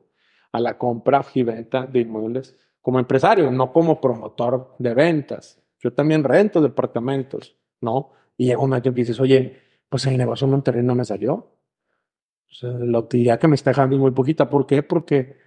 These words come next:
las personas están buscando invertir. Te vale lo mismo, bueno,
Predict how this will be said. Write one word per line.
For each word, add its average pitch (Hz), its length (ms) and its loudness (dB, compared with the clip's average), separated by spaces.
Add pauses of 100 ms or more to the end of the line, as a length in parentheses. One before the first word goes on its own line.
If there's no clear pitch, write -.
las 131 200 -2
personas 127 520 0
están 131 360 -8
buscando 123 760 -6
invertir. 135 680 0
Te 170 100 4
vale 247 240 4
lo 220 140 4
mismo, 170 680 -2 (600)
bueno, 160 260 -6